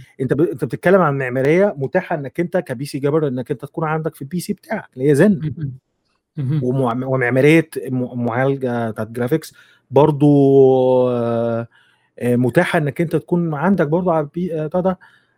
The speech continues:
Speaker 1: على البي سي.
Speaker 2: مم.
Speaker 1: فانت
Speaker 2: مهم.
Speaker 1: الفجوه بتقل، الفجوه بتقل،
Speaker 2: مم.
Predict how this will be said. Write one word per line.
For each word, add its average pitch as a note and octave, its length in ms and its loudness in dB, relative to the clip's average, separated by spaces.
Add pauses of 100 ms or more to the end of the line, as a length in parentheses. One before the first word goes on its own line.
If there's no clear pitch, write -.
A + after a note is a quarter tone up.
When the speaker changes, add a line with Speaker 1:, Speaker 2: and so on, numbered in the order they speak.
(140)
Speaker 1:
على A#2+ 160 2
البي F3 220 0
سي. G#3+ 200 2
Speaker 2:
مم. D#3 160 -6
Speaker 1:
فانت - 320 -12 (120)
Speaker 2:
مهم. D#3+ 100 -6
Speaker 1:
الفجوه A3 340 4
بتقل، E3+ 520 0 (100)
الفجوه F#3+ 340 0
بتقل، D#3+ 340 -2
Speaker 2:
مم. C3+ 80 -8